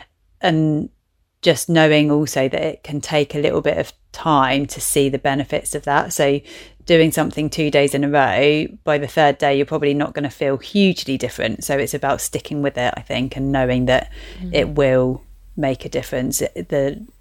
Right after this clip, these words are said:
Speaker 1: in the longer term.
Speaker 2: Could it be a good idea to, like, mark in your ca-, oh gosh, I'm getting overly organised now, but, like, pop a
Speaker 1: <laughs>
Speaker 2: note somewhere to say, like,
Speaker 1: Yeah.
Speaker 2: a calendar you might have on the wall, like,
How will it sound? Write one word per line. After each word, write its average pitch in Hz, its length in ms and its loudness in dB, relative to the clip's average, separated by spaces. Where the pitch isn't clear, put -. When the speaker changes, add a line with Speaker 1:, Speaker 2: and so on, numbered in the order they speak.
Speaker 1:
in 139 260 -4
the 135 100 0
longer 131 300 0
term. 127 300 -6
Speaker 2:
Could 330 140 0
it 330 120 -2
be 330 100 2
a 302 40 0
good 311 140 0
idea 277 380 2
to, 262 120 -8
like, 247 120 0
mark 240 420 0
in 226 120 -2
your 233 180 0
ca-, - 200 -10
oh 185 140 0
gosh, 175 220 -4
I'm 185 80 -4
getting 185 200 -2
overly 180 280 -2
organised 165 480 -4
now, 165 180 -6
but, - 140 -8
like, 170 340 -4
pop 202 240 4
a 202 40 2
Speaker 1:
<laughs> 196 120 6
Speaker 2:
note 196 200 0
somewhere 180 540 0
to 196 140 -8
say, 190 200 0
like, 180 360 -2
Speaker 1:
Yeah. 196 240 6
Speaker 2:
a 214 60 0
calendar 202 500 2
you 185 200 -2
might 185 140 0
have 185 120 -4
on 180 60 -6
the 185 80 -4
wall, 185 240 2
like, 170 300 -2